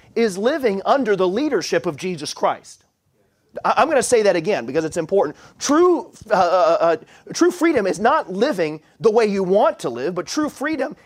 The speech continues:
is living under the leadership of Jesus Christ. Why? Because when He directs our paths, we know that we're going to go in places, uh, that will be beneficial for us and that glorify Him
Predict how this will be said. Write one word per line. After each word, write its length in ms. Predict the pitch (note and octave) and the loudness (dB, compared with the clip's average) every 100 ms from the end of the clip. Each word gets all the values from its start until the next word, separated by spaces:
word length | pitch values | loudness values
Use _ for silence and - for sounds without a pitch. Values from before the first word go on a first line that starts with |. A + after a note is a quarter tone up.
| - | -2
is 200 | A3+ F3+ | -2 0
living 380 | C4 D#4 A3+ | -2 -2 -2
under 240 | F#3+ G3+ G3 | 0 0 2
the 100 | F#3 | 0
leadership 600 | G3 C#4+ A#3 - E3 E3 | 0 -2 -2 -2 -6 -6
of 100 | C#3 | -10
Jesus 380 | D#3 D#3+ D#3+ - | -10 -12 -12 -8
Christ. 360 | - B3 D#3+ | -2 -2 -2
Why? 300 | G3 C4 F#3+ - - | -2 0 0 -4 -12
Because 260 | B3+ B3+ G#3 | -4 0 2
when 160 | A3+ A3 | 0 -2
He 320 | A3+ D#4 F4 | 0 0 2
directs 460 | C#4+ B3 A#3 - | 2 2 2 0
our 160 | G#3 F#3 | -2 0
paths, 400 | - C#4+ G#3+ F3 | 0 0 0 0
we 240 | F3+ D4+ | -4 -6
know 240 | E4 F#3+ F#3 | -2 0 0
that 120 | G3 | 0
we're 140 | G3 | -2
going 220 | G#3+ A3 A3 | 0 -2 -2
to 100 | F3+ | -4
go 240 | A#3+ A3 | 0 0
in 80 | G3 | -2
places, 580 | B3 C#4 D4 D#3+ D#3 - - - | -2 -4 -4 -8 -10 -12 -12 0
uh, 180 | G#3 | 2
that 160 | G#3+ A3+ | 4 2
will 100 | G#3 | 2
be 120 | G#3 | 0
beneficial 580 | G3 F#3+ - E4 - G3 | 2 0 0 -4 -2 -2
for 260 | - C3+ C3 | -2 -4 -2
us 200 | E3+ - - | -4 -6 -4
and 140 | G#3 G#3 | -2 0
that 100 | E3+ | 0
glorify 580 | A3 C4+ C#4 C4+ A3+ | 0 2 2 2 2
Him 380 | G#3 C4+ G3 G3 | 0 0 0 0